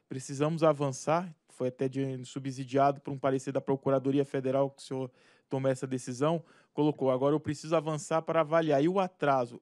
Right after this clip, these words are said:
impacta no cronograma, e aí a gente tem que avaliar uma série de questões, inclusive, eu lembro que no auge das discussões, emergiu esse argumento que o doutor Rodrigo Limpe agora coloca.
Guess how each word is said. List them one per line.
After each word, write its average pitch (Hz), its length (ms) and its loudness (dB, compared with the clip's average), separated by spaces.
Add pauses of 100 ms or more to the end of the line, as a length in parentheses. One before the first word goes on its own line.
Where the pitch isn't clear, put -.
impacta 160 680 -4
no 143 120 -10
cronograma, 131 760 -2 (460)
e 160 120 -4
aí 180 120 2
a 196 40 -2
gente 202 140 -4
tem 214 80 -8
que 202 100 -2
avaliar 170 380 0
uma 170 140 -2
série 185 340 -2
de 180 120 -10
questões, 170 580 -4
inclusive, 185 720 -4
eu 143 80 2
lembro 165 340 -2
que 156 80 -10
no 147 140 -2
auge 170 280 2
das 151 180 -2
discussões, 156 680 -6 (1160)
emergiu 160 560 2
esse 170 240 -2
argumento 156 480 -2
que 160 80 -10
o 156 40 -4
doutor 160 260 -2
Rodrigo 143 500 0
Limpe 151 320 0
agora 151 280 2
coloca. 156 680 4